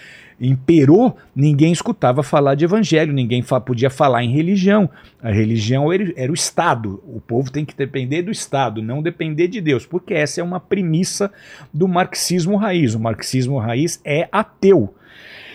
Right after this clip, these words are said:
Aí a Segunda Guerra, ela acabou dando capacidades à Rússia que ela não possuía antes. A Rússia emerge da Segunda Guerra Mundial como essa superpotência.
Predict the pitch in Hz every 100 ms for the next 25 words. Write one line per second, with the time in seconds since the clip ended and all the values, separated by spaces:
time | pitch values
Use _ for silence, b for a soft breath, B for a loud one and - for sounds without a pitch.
0 | B B _ 190 185 240 233 202 190 175
1 | 147 190 240 151 - 151 165 175 156 175
2 | 120 135 269 277 160 135 - 135 127 127
3 | 113 117 104 113 101 190 - 139 220 254
4 | 262 285 254 - 285 285 165 107 82 -
5 | - _ - 123 139 196 214 165 151 247
6 | 190 131 123 123 - 123 135 127 123 110
7 | 117 113 151 - 202 220 226 - 233 -
8 | - - 269 - 285 277 - - - _
9 | - 285 - 247 254 226 - 120 92